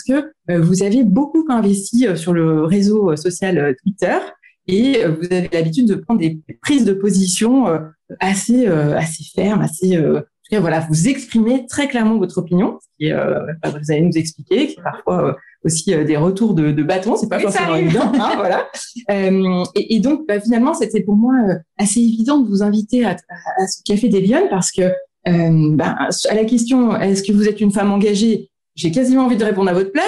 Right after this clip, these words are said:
Speaker 1: mais je vais vous
Speaker 2: <laughs> Allez-y.
Speaker 1: expliquer. Euh, voilà, est-ce que vous avez l'impression d'être une femme engagée ? Et pour, pour vous, c'est quoi être une femme engagée ?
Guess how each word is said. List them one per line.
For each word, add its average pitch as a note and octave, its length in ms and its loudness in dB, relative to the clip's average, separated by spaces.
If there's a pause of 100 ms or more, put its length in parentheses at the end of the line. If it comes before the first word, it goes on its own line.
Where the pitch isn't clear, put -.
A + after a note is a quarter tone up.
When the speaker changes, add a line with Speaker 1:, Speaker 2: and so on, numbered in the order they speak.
Speaker 1:
mais G#3 140 2 (160)
je G3+ 60 0
vais A#3+ 160 2
vous B3 140 4
Speaker 2:
<laughs> B3 40 0
Allez-y. B3 200 0
Speaker 1:
expliquer. C4+ 600 2 (360)
Euh, F#3 80 0
voilà, G#3 220 0
est-ce G3+ 100 -4
que A#3 100 -2
vous D#4 220 2
avez G#3+ 160 2
l'impression G3+ 420 -2
d'être E3 220 -2
une D#3+ 100 4
femme C#4 220 2
engagée ? G#3+ 540 0 (180)
Et F#3+ 140 0
pour, G3+ 160 -4 (160)
pour A3 100 0
vous, C#4 120 2
c'est G3+ 180 0
quoi B3+ 320 -4
être - 160 -4
une F3+ 100 2
femme F3+ 160 2
engagée ? F3 440 0